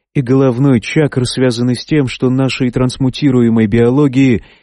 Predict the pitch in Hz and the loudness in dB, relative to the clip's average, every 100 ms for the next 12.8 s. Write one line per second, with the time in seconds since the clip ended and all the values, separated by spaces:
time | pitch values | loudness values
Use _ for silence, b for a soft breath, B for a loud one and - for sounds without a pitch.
0 | b - 127 120 135 147 131 131 120 151 | b -4 -4 -2 -2 -2 -2 -4 -2 0
1 | 156 139 135 135 117 117 139 113 - 107 | 0 0 0 -2 -2 -2 -2 -2 -2 0
2 | 113 113 127 - 127 131 120 - 135 131 | 0 0 -2 -2 0 0 -2 -2 -2 0
3 | 131 107 123 139 - 131 131 117 120 131 | 0 0 -2 -2 -4 0 0 -2 0 0
4 | 131 117 123 - 117 110 117 117 117 113 | 2 0 -2 -2 -2 0 0 2 2 2
5 | 117 107 123 123 92 73 67 - _ _ | 0 0 -2 -2 -2 -6 -10 -16 _ _
6 | _ _ _ _ 156 156 135 147 143 - | _ _ _ _ 0 2 2 0 -2 -6
7 | _ _ _ - 139 123 123 - 104 127 | _ _ _ -6 -4 -2 -2 -2 -2 -2
8 | 123 127 - 135 113 - 85 62 - _ | 0 -2 -2 -4 -4 -6 -8 -10 -14 _
9 | _ _ _ _ _ - - 139 127 117 | _ _ _ _ _ -10 0 2 2 0
10 | - 127 117 110 113 107 117 117 113 113 | 0 0 2 0 0 0 -2 0 0 0
11 | - 117 113 117 120 113 110 - 127 110 | -2 -4 0 0 0 -2 -4 -6 -2 0
12 | 117 127 - 113 120 113 104 | 0 -2 -4 -2 0 0 0